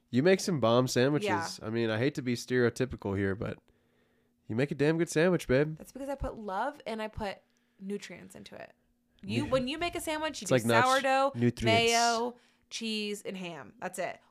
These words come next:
Speaker 2: When I make you a sandwich, I do sourdough, I do mayo, I do spinach, I do, uh, avocado. Sometimes I'll do pickled onions if we have it. I do mustard. Like, I,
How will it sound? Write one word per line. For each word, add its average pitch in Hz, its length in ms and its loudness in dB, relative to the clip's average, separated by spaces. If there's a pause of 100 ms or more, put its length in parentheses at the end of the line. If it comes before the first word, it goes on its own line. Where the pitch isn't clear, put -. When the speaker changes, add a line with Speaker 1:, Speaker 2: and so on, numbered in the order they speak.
Speaker 2:
When 233 140 -2
I 339 180 2
make 294 220 -6
you 208 100 -2
a 196 60 -4
sandwich, 131 440 -12
I 175 60 -8
do 160 160 -14
sourdough, 196 580 -6
I 180 140 -4
do 175 220 -10
mayo, 185 640 -2
I 175 140 -4
do 170 160 -14
spinach, 208 720 -6
I 175 160 -6
do, 156 380 -12 (340)
uh, 175 220 -4
avocado. 196 960 0 (100)
Sometimes 185 320 -12
I'll 175 80 -8
do 180 100 -10
pickled 180 380 -10
onions 208 340 -6
if 190 140 -10
we 196 80 -16
have 180 320 -4
it. 175 240 -6 (340)
I 190 180 0
do 185 180 -8
mustard. 185 920 -4
Like, 180 200 -12
I, 208 200 -6